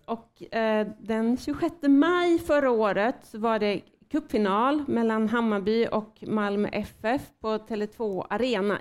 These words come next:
i Stockholm. Men mitt under matchen så sprang en kvinna in på planen med en banderoll och en tröja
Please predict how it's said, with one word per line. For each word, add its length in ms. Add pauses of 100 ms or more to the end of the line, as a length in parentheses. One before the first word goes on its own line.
i 100
Stockholm. 760 (560)
Men 220
mitt 180 (220)
under 300
matchen 720
så 160
sprang 380
en 100
kvinna 500
in 180
på 80
planen 580
med 120
en 80
banderoll 640
och 240
en 120
tröja 520